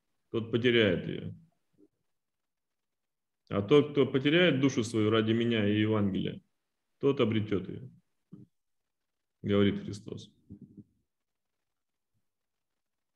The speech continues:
И всё мудро очень задумано, очень мудро задумано. Дальше он говорит: «Если вас поносят,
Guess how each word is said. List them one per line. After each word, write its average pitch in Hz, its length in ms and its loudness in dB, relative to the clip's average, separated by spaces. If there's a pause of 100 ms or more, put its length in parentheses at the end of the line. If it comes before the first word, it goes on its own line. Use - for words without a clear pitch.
(720)
И 120 280 6
всё 135 260 4
мудро 165 300 8
очень 117 260 4
задумано, 120 540 -2
очень 147 340 -2
мудро 131 280 2
задумано. 113 560 -4 (720)
Дальше 131 320 2
он 127 100 2
говорит: 120 380 4
«Если 127 260 0
вас 147 220 4 (240)
поносят, 156 460 4